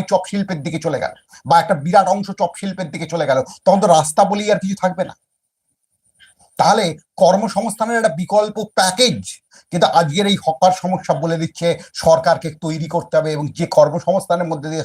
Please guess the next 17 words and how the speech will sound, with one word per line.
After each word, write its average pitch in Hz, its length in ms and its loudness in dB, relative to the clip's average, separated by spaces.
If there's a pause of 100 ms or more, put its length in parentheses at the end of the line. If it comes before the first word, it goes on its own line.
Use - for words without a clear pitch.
সাস্টেইনেবল 180 640 0
গ্রোথ, 220 220 -2 (760)
অর্থাৎ 170 200 2 (100)
যে 175 140 0
ছেলেটা 202 240 2
এখানে 196 180 2 (120)
আইআইটি 196 500 0
নিয়ে 196 200 0
পড়ছে 214 280 -4 (360)
তারও 175 300 4
যেমন 202 200 2
কর্মসংস্থানের 180 920 -2
রাইটস 202 240 -2 (120)
রয়েছে, 202 240 -2 (300)
যে 143 240 0
ছেলেটা 190 260 6 (160)
এই 175 80 0